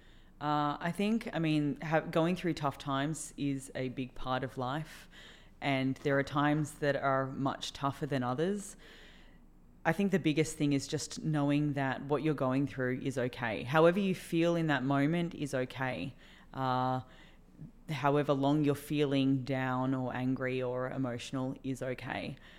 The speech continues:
The biggest thing to take out of it is you will move through this. I remember when, um, I was going through a fairly traumatic period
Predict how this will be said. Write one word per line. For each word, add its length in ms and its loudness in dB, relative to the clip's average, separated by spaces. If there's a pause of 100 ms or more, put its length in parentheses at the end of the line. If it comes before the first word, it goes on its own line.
(320)
The 80 6
biggest 280 4
thing 140 2
to 80 -2
take 240 -2
out 180 0
of 120 -2
it 140 0
is 380 -4
you 160 0
will 200 2
move 240 0
through 300 -4
this. 420 -6 (400)
I 80 0
remember 480 6
when, 560 2
um, 460 -2 (260)
I 140 0
was 520 -6 (140)
going 320 0
through 460 -4
a 140 -4 (880)
fairly 340 6
traumatic 500 2
period 560 2